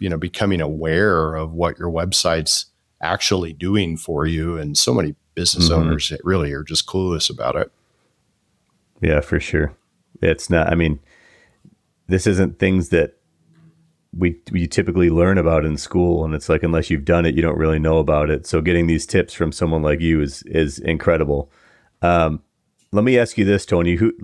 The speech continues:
Speaker 2: who do you think is doing, like, their local marketing really well?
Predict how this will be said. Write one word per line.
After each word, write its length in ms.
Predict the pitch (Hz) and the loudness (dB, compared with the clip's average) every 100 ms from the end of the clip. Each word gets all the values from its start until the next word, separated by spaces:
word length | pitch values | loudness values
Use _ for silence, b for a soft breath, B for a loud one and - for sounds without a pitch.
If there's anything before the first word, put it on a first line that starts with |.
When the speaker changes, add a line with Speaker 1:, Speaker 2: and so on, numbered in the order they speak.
| - | -12
Speaker 2:
who 160 | - 117 | 0 2
do 80 | 127 | 2
you 120 | 120 | 0
think 300 | - 113 107 | 2 -2 2
is 180 | 98 80 | -2 0
doing, 480 | 95 95 92 85 82 _ _ _ _ _ - | 0 2 0 -2 -8 _ _ _ _ _ -6
like, 220 | 85 - | -6 0
their 180 | 90 87 | 2 4
local 360 | 92 95 98 | 4 2 2
marketing 720 | 90 90 85 85 82 80 76 - - | 2 2 2 0 0 0 -4 -8 -4
really 360 | 80 92 87 | 2 4 4
well? 440 | 78 78 71 - | 4 2 0 -6